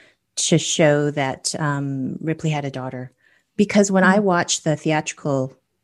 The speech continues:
Speaker 1: edition, uh, many times, it just never struck me as true that she would suddenly have maternal feelings for Newt.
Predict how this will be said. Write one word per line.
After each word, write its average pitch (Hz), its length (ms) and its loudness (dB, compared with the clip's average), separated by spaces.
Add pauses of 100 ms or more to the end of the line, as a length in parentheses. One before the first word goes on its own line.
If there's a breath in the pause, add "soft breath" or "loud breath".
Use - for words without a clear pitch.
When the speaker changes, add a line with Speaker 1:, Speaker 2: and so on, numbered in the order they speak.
Speaker 1:
edition, 143 680 0
uh, - 480 -6
many 151 300 0
times, 135 480 -4 (920 soft breath)
it 190 200 6
just 240 300 6
never 247 200 8
struck 190 340 2
me 175 140 6
as 156 180 4
true 170 760 4
that 139 220 2
she - 160 -2
would 160 140 0
suddenly 165 440 0
have 160 200 -2
maternal 147 400 -6
feelings 139 440 -4
for 135 120 -8
Newt. 131 440 -4